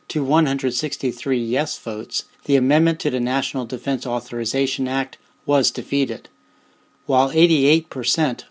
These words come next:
of voting Democratic House members supported the amendment,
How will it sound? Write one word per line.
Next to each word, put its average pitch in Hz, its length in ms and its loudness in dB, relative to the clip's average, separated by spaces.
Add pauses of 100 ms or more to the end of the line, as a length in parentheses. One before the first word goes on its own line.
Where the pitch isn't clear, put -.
of 131 140 -4
voting 131 360 2
Democratic 135 640 -2
House 143 380 -4
members 120 480 -4 (300)
supported 165 680 2
the 117 140 -4
amendment, 113 580 -4